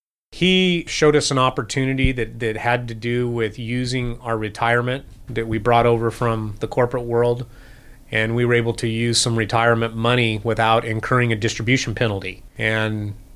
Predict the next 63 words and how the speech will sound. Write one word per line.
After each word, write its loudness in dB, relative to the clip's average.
it's, -6
it's -6
been -2
tremendous. 0
It -6
was -2
a, -2
it -2
was -4
a -2
good -4
way 2
to 0
fund 0
the 0
business. 0
That -4
kept -2
us -4
from -8
having 0
to -2
go 0
out 2
and -6
use -6
venture 2
money, 0
which -6
would -2
have -4
been -2
a -2
lot 0
more 2
expensive. -2
Bankers 0
can 0
help 2
you. -6
They 0
may 0
not 0
just -4
show 2
up 2
and, -10
and -10
write 0
you -4
a -6
check -2
for -2
your, 2
for -2
your 2
business, 2
but -4
they'll 4
certainly 2
help 2
you 2
with 0